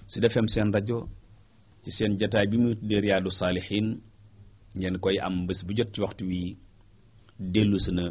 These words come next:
ci kàttanu sunu Borom tabaaraka wa taala dina ko defal si. Ngeen ciy ànd ak seen mbokk Alioune Sall.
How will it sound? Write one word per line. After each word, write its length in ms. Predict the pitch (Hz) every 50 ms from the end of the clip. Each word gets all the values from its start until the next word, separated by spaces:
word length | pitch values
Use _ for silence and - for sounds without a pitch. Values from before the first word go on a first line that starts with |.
| - -
ci 100 | - - 95
kàttanu 400 | - - 110 110 - - 107 101
sunu 200 | 98 - 98 92 90
Borom 260 | 87 90 87 87 85 85
tabaaraka 600 | - 92 87 82 87 85 87 87 101 98 - -
wa 80 | 95 90
taala 280 | - 87 85 85 82
dina 160 | 82 85 90
ko 80 | 90 95
defal 240 | 95 95 98 101 95
si. 120 | - - - - _ _ - _ - - - - - _ - - - - - -
Ngeen 240 | 107 95 98 92 90
ciy 160 | 95 95 90 -
ànd 260 | 82 85 82 82 80
ak 80 | 85 -
seen 240 | - - - 80 80
mbokk 220 | 80 78 78 76 - -
Alioune 260 | - 76 76 - -
Sall. 220 | - - - -